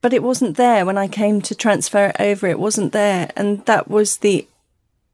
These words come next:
last straw of quite an unusual week that I've had, which included my car going wrong and basically losing the top half of my forefinger nail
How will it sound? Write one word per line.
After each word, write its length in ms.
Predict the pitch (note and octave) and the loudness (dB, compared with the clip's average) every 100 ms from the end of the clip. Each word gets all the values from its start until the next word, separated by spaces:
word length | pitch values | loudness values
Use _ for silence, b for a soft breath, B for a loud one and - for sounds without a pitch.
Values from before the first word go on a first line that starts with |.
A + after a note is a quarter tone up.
| - | -4
last 560 | A3 A3 G#3+ - - | 2 2 2 -4 -8
straw 520 | - - A#3+ G3+ F#3 | -8 0 2 4 2
of 360 | - F#3+ - - _ | 2 -2 -4 -16 _
quite 420 | - - C4+ A#3+ - | -12 0 2 2 0
an 220 | G#3+ G3 - | -2 -4 -2
unusual 560 | G#3+ A3 A3 G#3+ G3+ | 0 2 0 2 2
week 240 | G3 F#3 - | 2 0 -2
that 140 | F#3 | -4
I've 120 | F3 | -2
had, 320 | F3+ F3 F3 - | -2 -2 -2 -6
which 260 | - - - | -6 -4 -2
included 680 | G3 E3+ G3 F#3+ F#3+ F#3 - B B B - | -4 -2 0 0 0 -2 -4 B B B -8
my 120 | B2+ | -8
car 320 | - B3 A#3+ | -2 0 0
going 400 | A#3 A3+ A3 A3+ | 0 -2 0 -2
wrong 560 | G#3+ G#3+ G#3+ G#3+ G#3+ - | 2 4 4 2 -2 -6
and 720 | - F3 E3+ E3 E3 E3+ E3+ - B B B B _ _ | -4 -2 0 0 2 2 0 -6 B B B B _ _
basically 480 | G3 G3+ - - F#3+ | 0 0 -2 -2 0
losing 420 | F#3+ F#3+ F#3 F3+ | 2 2 2 2
the 80 | F3 | 0
top 340 | - - - | 0 -2 0
half 340 | G3+ G3 F3+ | 2 2 2
of 160 | F3+ F3+ | -2 0
my 180 | E3+ F3 | 0 0
forefinger 800 | - G3 F#3 F3 - G3 F3+ E3+ | -2 2 2 2 -2 -2 0 0
nail 760 | F#3 G#3 G#3+ A3 G#3+ G#3 G3 | 0 2 2 2 2 2 -2